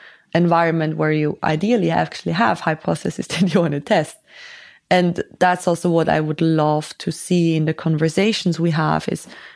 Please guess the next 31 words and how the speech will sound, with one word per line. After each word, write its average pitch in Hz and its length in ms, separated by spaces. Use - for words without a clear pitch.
being 220 320
very 175 440
honest 185 400
about 160 340
very 294 380
tiny 294 420
failures 180 760
we 180 160
have 214 300
now 180 220
and 165 160
then. 175 360
That 202 80
was 190 100
two - 140
weeks 233 260
ago, 170 200
it 170 40
was 180 140
a 190 40
stupid 262 360
example, 165 480
but 160 180
we 185 140
were 170 160
organizing 165 480
interviews 175 520
for 185 200
our 160 260
current 165 380
project. 170 540